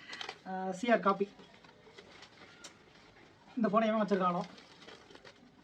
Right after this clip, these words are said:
கடவுள் தான் வெளிச்சம். மூஞ்சி போய் ஓப்பன் பண்ணுவோம். எதுக்கு இது? எஸ்.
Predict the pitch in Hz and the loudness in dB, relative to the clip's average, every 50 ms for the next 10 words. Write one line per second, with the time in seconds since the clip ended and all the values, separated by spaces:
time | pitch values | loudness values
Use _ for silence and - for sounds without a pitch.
0 | - - - - - - - 240 233 226 208 202 214 202 190 175 - 220 - - | -20 -20 -20 -20 -20 -6 -2 2 2 4 6 6 6 4 4 2 -4 -8 -12 -12
1 | - - - - - - - 196 - - 202 208 180 175 175 - - - 170 180 | -18 -14 -14 -14 -14 -6 -6 -2 0 2 2 2 2 0 -2 -2 -6 -4 0 2
2 | 214 226 220 196 202 175 - 180 170 170 - 180 175 165 165 165 170 190 226 - | 4 4 4 2 0 -2 0 -2 -4 -4 -6 -6 -8 -6 -6 -4 -2 0 0 -2
3 | - - - - - - - - - - - - - - - 196 208 185 175 175 | -4 -8 -14 -20 -20 -18 -16 -16 -16 -14 -16 -16 -16 -6 -4 -2 -2 -2 -2 -2
4 | 175 160 160 165 160 165 170 - - - - - - - - - - - - - | -4 -6 -6 -8 -10 -10 -14 -16 -20 -20 -20 -20 -20 -20 -20 -20 -20 -20 -20 -20
5 | - - - - - - - - - - - 185 202 - - | -20 -20 -20 -20 -20 -20 -20 -20 -18 -2 2 2 2 2 -2